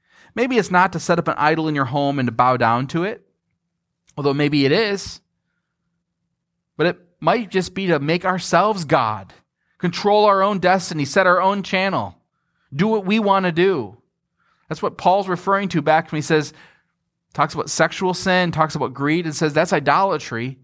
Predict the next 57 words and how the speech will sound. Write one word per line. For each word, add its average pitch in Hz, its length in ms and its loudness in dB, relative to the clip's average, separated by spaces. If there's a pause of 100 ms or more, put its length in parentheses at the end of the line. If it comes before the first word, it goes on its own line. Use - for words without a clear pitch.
(420)
It's 151 140 0
doing 220 260 2
what 208 140 2
we 240 140 2
want 233 200 4
to 208 60 -4
do 202 220 -2
and 151 100 -2
following 190 380 0
our 160 120 4
own 202 140 0
passions 190 460 -2
and 165 100 -2
lusts, 185 300 2
and 156 80 -2
we, 165 100 -2 (480)
we're 175 120 2
aware 185 320 4
of 180 100 -2
the 170 40 -2
pull 190 680 0
of 120 140 -4
this. - 600 -8 (1200)
It's - 140 -8
not 196 160 2
gonna 220 100 0
be 180 100 0
very 180 240 2
long 160 360 2
in 131 80 0
the 127 40 0
story 151 220 0
of 127 100 0
Exodus 110 720 -2 (400)
that 123 100 -2
we're 151 120 0
gonna 160 100 2
get 147 180 -2
to 156 100 -6
a 139 40 -4
place 147 380 0
where 123 80 -2
we 135 280 -2 (280)
look 147 180 0
at 151 120 -2
these 139 200 -2
people 160 480 -4
of 120 100 -4
God 117 420 2
who 120 120 -4
have 104 100 -10
been 110 140 -6
freed 285 500 -2
from 185 200 -2
all 269 160 2
this 262 140 0
slavery, 180 760 -4